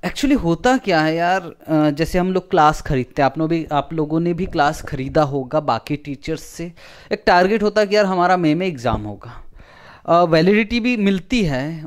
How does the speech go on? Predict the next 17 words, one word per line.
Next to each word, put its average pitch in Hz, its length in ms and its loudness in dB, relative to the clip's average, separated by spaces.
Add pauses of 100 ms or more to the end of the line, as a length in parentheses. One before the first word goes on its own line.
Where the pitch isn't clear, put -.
उसी 214 200 2
हिसाब 185 240 2
से 180 120 -6
वैलिडिटी 226 480 -2
भी 226 140 -6
मिलती 202 340 -8
है। 170 140 -12 (880)
अब 277 180 2 (140)
बच्चों 180 480 0
का 277 260 0
एग्जाम 180 420 0
हो 170 120 -2
गया 135 240 0
पोस्टपोन, - 640 -4
कैंसिल 185 420 0
हो 143 100 -2
गया, 135 260 -6